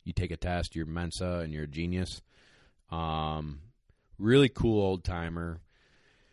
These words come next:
And I remember being young, young,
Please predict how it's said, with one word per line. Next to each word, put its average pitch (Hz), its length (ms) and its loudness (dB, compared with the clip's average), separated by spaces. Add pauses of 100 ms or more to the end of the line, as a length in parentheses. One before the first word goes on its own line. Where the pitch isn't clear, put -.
(400)
And 92 500 2 (100)
I 101 260 10
remember 80 760 4 (100)
being 85 340 -2
young, 73 540 -2
young, 60 480 -8